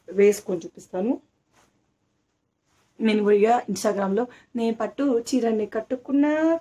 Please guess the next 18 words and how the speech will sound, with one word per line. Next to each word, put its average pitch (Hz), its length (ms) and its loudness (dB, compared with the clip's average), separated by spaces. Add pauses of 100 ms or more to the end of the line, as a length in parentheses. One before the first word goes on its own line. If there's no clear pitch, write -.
కట్టుకున్నోలో 269 840 0
కట్టుకున్నా" 269 540 -4
song 190 320 -2
చేస్తా - 240 -8
ఇక. 170 120 -6 (3250)
చూసారా, 254 240 -8 (600)
ఇది 220 100 -6
long 196 300 -2
హారం, 214 280 -6 (3750)
ఇట్లా 202 160 -2
nod 196 280 2
వచ్చింది 190 240 -2
మనకి 175 160 -8
పెట్టుకోవడానికి. 185 680 -6 (1800)
Actually, 226 240 -2
first 277 320 2
choker 269 260 2
పెట్టేసుకుందాం. 185 500 -10